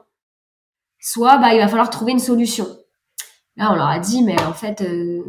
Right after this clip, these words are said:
ok, mais après avoir monté et dirigé une boîte, euh, euh, je vais pas, euh, ve-, devenir, euh, chargée de recrutement ou chargée de », ils le savaient très bien, mais ils attendaient que ça vienne de nous.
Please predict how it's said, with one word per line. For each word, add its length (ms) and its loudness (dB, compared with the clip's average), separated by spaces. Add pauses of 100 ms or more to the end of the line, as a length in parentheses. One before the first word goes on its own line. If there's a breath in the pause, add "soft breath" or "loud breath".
(880)
ok, 240 -2 (320)
mais 160 -4
après 260 2
avoir 380 2
monté 480 2
et 40 0
dirigé 420 0
une 100 4
boîte, 320 4
euh, 260 0 (460 loud breath)
euh, 260 -8
je 80 -8
vais 80 2
pas, 400 4
euh, 120 4
ve-, 360 -4 (220)
devenir, 760 2
euh, 560 0 (460 loud breath)
chargée 300 2
de 60 2
recrutement 920 2
ou 80 0
chargée 400 0
de », 680 0 (1120)
ils 140 6
le 80 6
savaient 260 4
très 180 0
bien, 420 2
mais 120 -2
ils 100 0
attendaient 320 4
que 80 -2
ça 120 -4
vienne 200 -2
de 120 -2
nous. 280 2